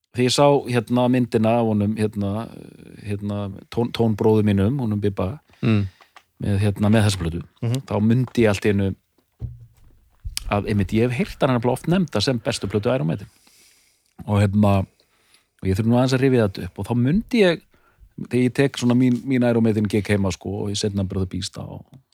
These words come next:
Speaker 1: ég seti Peace of Mind, Mind á, sko. Og, og, og, og Power Slave og svona, og mér finnst einmitt Power Slave byrja alveg geðveikislega vel, sko.
Speaker 2: Mm.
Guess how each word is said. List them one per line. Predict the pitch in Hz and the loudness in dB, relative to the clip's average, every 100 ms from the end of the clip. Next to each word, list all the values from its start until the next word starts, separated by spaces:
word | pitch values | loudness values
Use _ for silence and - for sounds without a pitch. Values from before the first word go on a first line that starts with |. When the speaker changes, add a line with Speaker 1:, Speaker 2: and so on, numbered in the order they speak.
| _ _ _ _ _ _ _ _ - | _ _ _ _ _ _ _ _ -8
Speaker 1:
ég | 95 | -4
seti | 104 | -2
Peace | 98 107 104 | 0 2 2
of | |
Mind, | 104 98 95 - | 2 2 0 -2
Mind | 101 92 85 87 | -4 -2 -4 -8
á, | 85 | -10
sko. | - 104 120 113 _ _ _ _ _ _ _ _ _ _ _ - | -10 -10 -10 -12 _ _ _ _ _ _ _ _ _ _ _ -6
Og, | 98 | -4
og, | 101 - 50 | -2 -6 -8
og, | - - - 123 - | -6 -6 -6 -10 -12
og | - | -8
Power | - 117 110 | 0 2 2
Slave | - 92 85 104 | 0 -4 -4 -4
og | 104 | -4
svona, | 117 107 120 - | -2 -2 -4 -10
og | - - 110 | -16 -8 -2
mér | 113 | 0
finnst | 120 117 | 2 0
einmitt | 117 - | 0 0
Power | 123 117 | -2 0
Slave | - - 143 | -4 0 0
byrja | 123 110 107 | 0 -2 -4
alveg | 117 110 104 | -4 -4 0
geðveikislega | 123 113 101 107 98 | 0 0 0 0 2
vel, | 92 | -2
sko. | - - 151 - _ | -8 -14 -14 -20 _
Speaker 2:
Mm. | 110 | -4